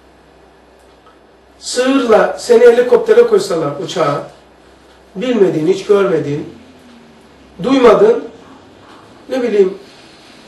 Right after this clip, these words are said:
Asya, Amerika'nın işte Ekvador denilen bir şeye, devletine götürse, hiç gitmedin yani, görmedin,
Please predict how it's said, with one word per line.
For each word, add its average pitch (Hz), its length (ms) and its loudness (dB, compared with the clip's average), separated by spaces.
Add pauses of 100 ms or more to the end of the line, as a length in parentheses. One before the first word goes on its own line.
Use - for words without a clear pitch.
(180)
Asya, 226 600 2
Amerika'nın 247 840 2
işte 202 480 -2 (500)
Ekvador 240 680 6
denilen 220 340 6
bir - 240 -8
şeye, 190 460 2 (680)
devletine 233 440 6
götürse, 175 600 -2 (2000)
hiç 302 220 -2
gitmedin 185 480 -2
yani, 143 320 -8 (500)
görmedin, 208 520 2